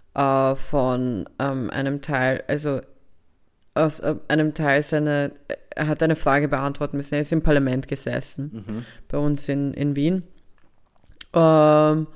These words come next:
Speaker 1: und, äh, also es war Holocaust, äh, das Holocaust-Gedenken und
Speaker 2: Mhm.
Speaker 1: er war halt dort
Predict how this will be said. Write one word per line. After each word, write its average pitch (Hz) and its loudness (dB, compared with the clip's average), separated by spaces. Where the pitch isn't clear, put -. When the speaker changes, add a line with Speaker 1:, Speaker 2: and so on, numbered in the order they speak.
Speaker 1:
und, 160 4
äh, 160 4
also 156 0
es 147 2
war 151 4
Holocaust, 156 4
äh, 160 0
das 165 -4
Holocaust-Gedenken 170 0
und 151 -4
Speaker 2:
Mhm. 143 -6
Speaker 1:
er 143 -2
war 147 0
halt 143 -2
dort 165 2